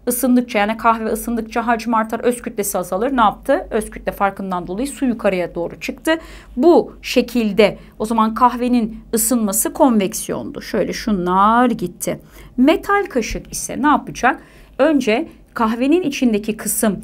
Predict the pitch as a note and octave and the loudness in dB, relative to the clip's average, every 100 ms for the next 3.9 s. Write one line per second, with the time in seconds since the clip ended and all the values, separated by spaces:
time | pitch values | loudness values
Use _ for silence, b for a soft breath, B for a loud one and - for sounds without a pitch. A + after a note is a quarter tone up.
0 | B - G#3+ G#3+ G#3+ G3 F#3 F3+ F#3+ G#3+ | B -4 -2 0 0 0 -2 -4 -2 0
1 | F#3+ F#3+ F3+ F3+ E3+ F3 F3+ F3+ A3 F4+ | 0 0 -4 -4 -6 -6 -6 -8 -8 -4
2 | D4 C#4+ - C#4+ A#3+ A3 G#3 - E3+ F3+ | -2 -2 -2 -2 0 -2 -4 -4 -6 0
3 | B3+ A#3+ - G#3+ B3+ A3+ - B3 | 2 2 2 0 0 0 2 2